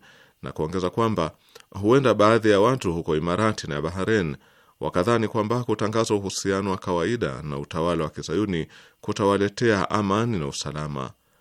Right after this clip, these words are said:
lakini watu hao inabidi wajiulize, huo utawala wenyewe wa Kizayuni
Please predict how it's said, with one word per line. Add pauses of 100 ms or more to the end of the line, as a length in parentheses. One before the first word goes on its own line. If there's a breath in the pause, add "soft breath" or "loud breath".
(160)
lakini
watu
hao
inabidi
wajiulize, (340 soft breath)
huo
utawala
wenyewe
wa
Kizayuni